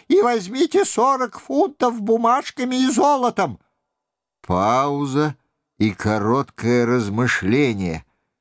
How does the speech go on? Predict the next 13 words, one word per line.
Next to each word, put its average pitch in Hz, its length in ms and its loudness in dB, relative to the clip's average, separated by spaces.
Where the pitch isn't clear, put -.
«Если 220 540 2
мы 247 360 0
предоставим 226 920 0
это 240 220 0
дело 247 320 0
полиции, 214 840 0
то 226 260 2
она 240 320 0
разнесет 247 920 0
весь 254 560 -2
Кент», 294 680 -2
продолжал 170 800 0
Коссор. 151 720 -2